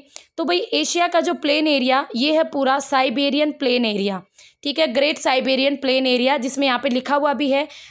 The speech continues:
वेस्ट साइबेरियन प्लेन एरिया, सेंट्रल साइबेरियन, अ, साइबेरियन प्लेन एरिया। ये आपको जो दिख रही है, ये I think आपको चीज़ें विजिबल हो जाएं।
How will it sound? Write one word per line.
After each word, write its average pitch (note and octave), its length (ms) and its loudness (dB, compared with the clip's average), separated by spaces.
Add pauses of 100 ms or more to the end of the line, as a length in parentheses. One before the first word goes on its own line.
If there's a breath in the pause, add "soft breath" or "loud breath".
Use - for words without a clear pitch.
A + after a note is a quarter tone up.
(140)
वेस्ट C#4 360 -2
साइबेरियन C4+ 640 0
प्लेन C4 320 0
एरिया, C4 480 0
सेंट्रल C4+ 500 0
साइबेरियन, B3+ 580 0 (180)
अ, A3 100 0
साइबेरियन A#3+ 600 0
प्लेन A3+ 300 -2
एरिया। G3+ 380 -2 (460 loud breath)
ये D#4 120 2
आपको E4+ 340 0
जो D#4+ 120 0
दिख D#4 260 -2
रही D#4 220 2
है, D#4+ 280 0 (140)
ये C4+ 340 0 (800 soft breath)
I A#3 160 -2
think C#4+ 280 -6
आपको B3+ 400 -2
चीज़ें B3 340 -4
विजिबल A3+ 420 -2
हो A3+ 200 0
जाएं। A3+ 300 -4